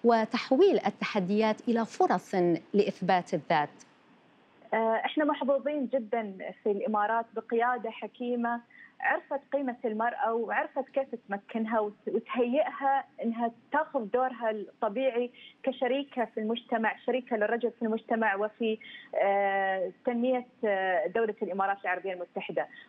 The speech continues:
Speaker 2: وهذه القيادة الحكيمة وهذه الحكومة اللي تمكن المرأة وتعرف قيمتها، آه، استطاعت أيضا أن تهيئ فرص أكثر لها في المستقبل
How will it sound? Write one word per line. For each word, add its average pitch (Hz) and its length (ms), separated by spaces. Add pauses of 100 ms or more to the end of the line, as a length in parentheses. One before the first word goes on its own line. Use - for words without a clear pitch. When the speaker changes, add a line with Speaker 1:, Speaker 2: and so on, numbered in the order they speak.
Speaker 2:
وهذه 294 300
القيادة 233 500
الحكيمة 214 520
وهذه 247 380
الحكومة 240 580 (200)
اللي 202 180
تمكن 262 480
المرأة 214 380
وتعرف 247 400 (140)
قيمتها، 233 560 (540)
آه، 226 340
استطاعت 285 540
أيضا 269 280
أن 254 260
تهيئ 254 380 (140)
فرص 311 180 (140)
أكثر 254 340
لها 233 360
في - 20
المستقبل 220 720